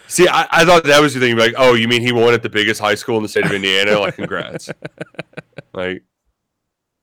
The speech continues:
Speaker 1: um, has Indiana ever won a game at Lucas Oil?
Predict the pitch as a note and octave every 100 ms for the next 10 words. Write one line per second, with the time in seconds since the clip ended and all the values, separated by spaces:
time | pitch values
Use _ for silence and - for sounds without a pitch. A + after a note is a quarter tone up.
0 | - F#2+ F2+ F2 E2+ F2 _ C3 C3+ F#3
1 | G#3 G3 D3+ B2+ D3 G#2 G#2 B2+ C#3 D3+
2 | C#3 C#3+ D3 D3+ D3